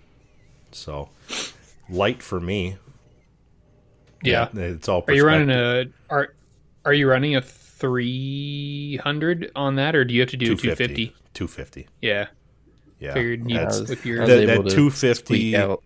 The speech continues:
Speaker 1: um, actually, it, it surprised me because on a lot of shafts that I've played with in the past, I was not able, even with shortening the shafts up, um,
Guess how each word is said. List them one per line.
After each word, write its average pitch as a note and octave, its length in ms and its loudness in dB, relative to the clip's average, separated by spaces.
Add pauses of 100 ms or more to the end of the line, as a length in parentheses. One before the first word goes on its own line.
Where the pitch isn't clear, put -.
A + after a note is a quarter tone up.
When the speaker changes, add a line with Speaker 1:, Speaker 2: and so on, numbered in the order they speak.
(640)
Speaker 1:
um, E2+ 520 -2 (600)
actually, B2 460 2 (540)
it, G#2+ 460 -8
it G2+ 180 -6
surprised G2 600 -2
me F#2+ 120 -4
because F2 440 -6 (580)
on G2+ 180 -2
a G2 60 0
lot G2 280 2
of A2 80 -2
shafts G2 380 -4
that G2+ 80 -4
I've F2 140 -4
played F#2 200 -4
with F#2 120 -6
in F#2 80 -6
the E2 80 -6
past, E2 560 -4 (200)
I E2 520 -6 (560)
was E2+ 240 -8
not F2+ 480 -2
able, F2 420 -6
even G#2+ 460 0
with F#2 460 -6
shortening F2+ 560 -6
the E2 60 -10
shafts F2 500 -6
up, D#2 260 -8 (640)
um, C#2+ 460 -8